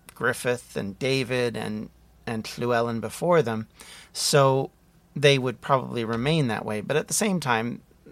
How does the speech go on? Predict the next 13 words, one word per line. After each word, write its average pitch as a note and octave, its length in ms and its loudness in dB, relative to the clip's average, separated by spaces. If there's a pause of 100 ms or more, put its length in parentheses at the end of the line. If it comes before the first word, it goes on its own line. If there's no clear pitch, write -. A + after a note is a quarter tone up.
(160)
Powis D3+ 380 4
is C3 160 -4
a A#2+ 140 0
very B2+ 380 0 (420)
much C3 500 -2
a B2 200 -4
divided C3 580 0
kingdom, A2+ 500 -6
a - 80 -10
very A#2+ 220 -2
minority A#2+ 640 0
kingdom, A2+ 580 -8 (600)
as D3+ 300 2